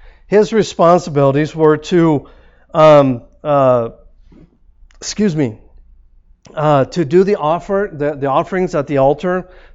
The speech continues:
to, to sprinkle the blood and do, do all that for burnt offerings, according to Le-, Leviticus chapter one. That primarily, and they did other things, but that primarily, that's what a priest did. A Levite, um, a-, and let me say this:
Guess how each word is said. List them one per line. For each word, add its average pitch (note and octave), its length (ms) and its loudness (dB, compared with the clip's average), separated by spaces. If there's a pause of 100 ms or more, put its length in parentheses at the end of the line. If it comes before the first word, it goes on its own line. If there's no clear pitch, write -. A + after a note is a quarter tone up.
to, C3+ 180 -6
to C3+ 160 -14
sprinkle E3 400 -4
the D3 100 -6
blood C#3+ 380 2
and A#2+ 160 -6
do, D#3 260 -4
do D#3 220 -6
all D#3 140 -2
that C#3 320 -2
for C#3 120 -8
burnt D3 260 -4
offerings, C3+ 480 -6 (420)
according D#3 440 -4
to D#3+ 100 -10
Le-, D3+ 220 -4
Leviticus C#3+ 600 -10
chapter B2+ 300 -14
one. D3 320 -12 (800)
That D3+ 260 -6
primarily, F3+ 640 0
and D3+ 140 -2
they G#3 120 0
did G3+ 200 0
other D#3+ 220 4
things, C3+ 240 -6
but D#3+ 120 -4
that E3 280 -2
primarily, D#3+ 540 -2
that's C3+ 480 -10
what C3 120 -8
a B2 60 -10
priest C3+ 380 -10
did. B2 280 -14
A D3+ 120 -10
Levite, D3 800 -4 (640)
um, D3+ 400 -2
a-, E3 180 -4
and E3 160 -2
let F#3+ 120 0
me G3+ 100 0
say D#3 260 -4
this: C#3+ 440 -4